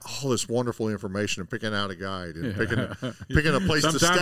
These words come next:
Speaker 2: what
Speaker 1: stay
Speaker 2: you
Speaker 1: and
Speaker 2: want's not necessarily what you need, but after you find out you need
Speaker 1: You'll,
Speaker 2: it, then
Speaker 1: you'll
Speaker 2: you
Speaker 1: find
Speaker 2: want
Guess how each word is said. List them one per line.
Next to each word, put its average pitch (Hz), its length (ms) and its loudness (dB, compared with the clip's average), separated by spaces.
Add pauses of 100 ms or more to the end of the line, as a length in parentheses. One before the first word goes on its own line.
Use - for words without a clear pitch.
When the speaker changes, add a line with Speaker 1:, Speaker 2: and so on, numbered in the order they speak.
(120)
Speaker 2:
what 160 60 8
Speaker 1:
stay 127 160 6
Speaker 2:
you 123 80 6
Speaker 1:
and 123 80 2
Speaker 2:
want's 131 360 0
not 113 160 -6
necessarily 104 440 0
what 101 240 2
you 104 60 -4
need, 113 340 2
but 101 160 2
after 120 260 0
you 104 60 -2
find 113 280 -2
out 117 140 0
you 107 80 -8
need 117 240 0
Speaker 1:
You'll, 180 240 6
Speaker 2:
it, 160 40 4
then 151 100 4
Speaker 1:
you'll 180 100 8
Speaker 2:
you 160 80 6
Speaker 1:
find 170 180 8
Speaker 2:
want 170 80 8